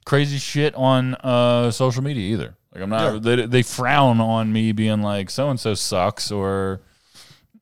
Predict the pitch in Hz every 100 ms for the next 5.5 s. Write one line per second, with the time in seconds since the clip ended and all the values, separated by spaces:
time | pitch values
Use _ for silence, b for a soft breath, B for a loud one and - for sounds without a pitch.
0 | _ - 98 95 95 95 92 92 90 98
1 | 107 104 104 92 98 92 92 90 90 98
2 | 85 85 90 104 - 95 90 90 87 87
3 | 87 - 131 170 170 175 - 113 143 151
4 | 160 135 117 120 120 117 110 113 110 104
5 | 107 120 113 113 98